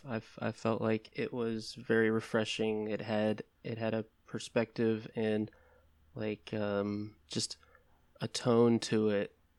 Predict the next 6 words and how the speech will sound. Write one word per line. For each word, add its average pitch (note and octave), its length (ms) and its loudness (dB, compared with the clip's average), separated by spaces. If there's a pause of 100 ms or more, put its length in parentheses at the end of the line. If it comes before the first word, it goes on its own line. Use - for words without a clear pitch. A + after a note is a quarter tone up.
(140)
that, G#2 420 -2 (360)
that A2+ 140 -2
was A#2 380 -4
genre A2+ 400 -2
bending. G#2+ 520 -6 (260)
So C3+ 300 4